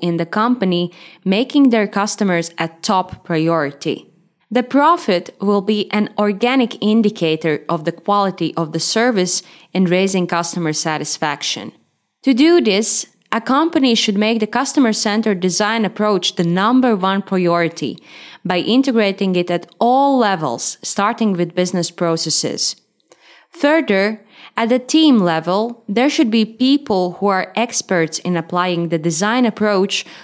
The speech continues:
for the product to meet the customer needs. People responsible for design in the company should have the proper support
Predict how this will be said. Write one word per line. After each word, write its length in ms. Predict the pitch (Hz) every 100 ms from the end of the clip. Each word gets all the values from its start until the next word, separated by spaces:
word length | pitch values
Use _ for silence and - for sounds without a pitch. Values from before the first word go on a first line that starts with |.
| -
for 200 | 196 185
the 100 | 180
product 460 | 220 226 208 190
to 80 | 180
meet 320 | 180 196 208
the 100 | 170
customer 480 | 165 170 - 175 156
needs. 600 | 165 185 135 - - - _ _ _ _
People 300 | 269 302 381
responsible 720 | 330 - - 240 269 262 214
for 220 | 202 196 185
design 640 | 180 160 208 233 208 165
in 220 | 180 180
the 80 | 180
company 640 | 190 196 233 220 180 170 -
should 220 | - 180
have 300 | 180 190 175
the 80 | 170
proper 580 | - 226 247 262 262
support 640 | 220 - 190 220 190 175